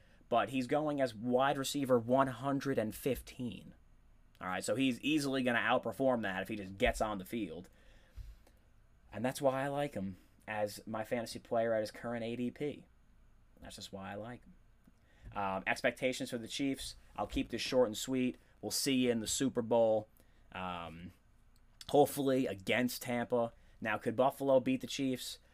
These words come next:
Yes, but do I think they're going to? No, uh, because they don't have a pass rush to beat the Chiefs like that, and I think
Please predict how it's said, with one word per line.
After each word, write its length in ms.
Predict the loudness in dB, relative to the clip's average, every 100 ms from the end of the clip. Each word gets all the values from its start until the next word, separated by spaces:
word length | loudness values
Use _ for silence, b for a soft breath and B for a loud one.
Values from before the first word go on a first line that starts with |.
| b
Yes, 480 | -2 2 4 4 0
but 140 | -6
do 140 | -2 0
I 80 | 0
think 180 | 0
they're 120 | 0 0
going 280 | 2 0 -2
to? 300 | -4 -4 -4
No, 580 | -6 2 4 6 4 0 -10 b b b -10
uh, 300 | -8 -8 -10
because 360 | -12 -6 -6 -2
they 80 |
don't 100 | -2
have 100 | -2
a 40 | -8
pass 380 | -2 0 0 0
rush 300 | 0 0 -4
to 100 | -6
beat 260 | -2 -2
the 60 | -4
Chiefs 320 | -4 -4 -2
like 220 | -2 -2
that, 300 | -2 0 -2
and 100 | -2
I 80 | -8
think 400 | -6 -8 -8 -12